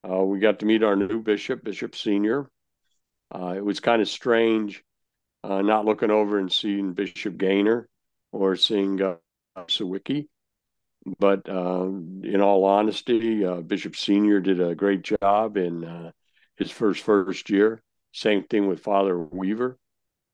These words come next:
Uh, real good job. Got everybody together.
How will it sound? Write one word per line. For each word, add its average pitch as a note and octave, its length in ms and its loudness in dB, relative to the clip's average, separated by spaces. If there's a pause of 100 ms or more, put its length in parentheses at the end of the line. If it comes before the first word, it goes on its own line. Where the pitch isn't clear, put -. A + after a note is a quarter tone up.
Uh, E2 160 -6
real G2+ 320 6
good G#2 240 0
job. G#2+ 640 2
Got G2 220 -4
everybody G2 400 0
together. G2+ 600 0